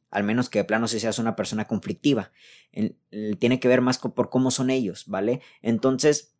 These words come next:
nuestra autoestima, nuestra baja autoestima puede llegar a decir, "No soy suficiente, por eso me abandonaron, por eso se van de mi vida, porque no soy suficiente". Y en ocasiones, el apego ansioso, que yo lo llego a experimentar, entregas tanto,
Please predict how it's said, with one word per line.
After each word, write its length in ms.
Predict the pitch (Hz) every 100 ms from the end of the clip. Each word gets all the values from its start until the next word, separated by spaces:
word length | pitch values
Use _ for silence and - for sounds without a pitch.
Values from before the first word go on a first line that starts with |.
| _
nuestra 260 | 127 123 127
autoestima, 760 | 120 123 - 165 165 123 123 -
nuestra 260 | 107 - 110
baja 180 | 131
autoestima 560 | 151 127 120 135 131 127
puede 160 | 127 127
llegar 160 | 123
a 40 | 123
decir, 260 | 113 120
"No 100 | 127
soy 140 | 135 131
suficiente, 680 | 143 120 127 151 139 107
por 220 | - 110
eso 160 | 110 135
me 100 | 123
abandonaron, 540 | 107 98 101 120 120
por 160 | 110 107
eso 160 | 110 120
se 80 |
van 160 | 110 107
de 80 | 117
mi 100 | 98
vida, 240 | 120 120
porque 180 | 113 -
no 80 | 113
soy 80 | 131
suficiente". 560 | 120 110 135 135 104 - - - -
Y 360 | 117 117 - _ -
en 120 | 120
ocasiones, 580 | 110 110 180 175 135 -
el 140 | 104
apego 280 | 98 113 120
ansioso, 480 | 131 127 139 123 120
que 120 | 101
yo 120 | 92
lo 120 | 110 110
llego 160 | 107
a 20 |
experimentar, 540 | 113 123 113 107 120 123 - -
entregas 800 | 135 135 - - 175 185 180 -
tanto, 560 | 170 143 131 147 -